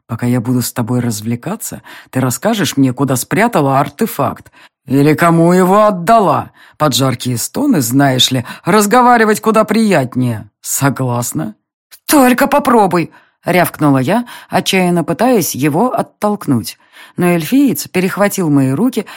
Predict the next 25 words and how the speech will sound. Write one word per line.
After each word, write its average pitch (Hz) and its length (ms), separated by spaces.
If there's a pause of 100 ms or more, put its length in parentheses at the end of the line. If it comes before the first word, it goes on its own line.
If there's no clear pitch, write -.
(120)
развел 180 460
их - 120
в - 60
стороны, 139 560 (240)
одновременно 151 640
наклоняясь 143 640
ко 139 120
мне 127 180
и - 180
нагло 156 340
впиваясь 143 560
губами 135 380
в 170 100
шею. 120 400 (520)
«Конечно, 120 680
попробую. 156 600 (220)
Хочется 151 440
выяснить, 143 560
что - 380
же 131 100
нашли 127 300
в - 80
тебе 135 240
мой 127 180
братец 175 560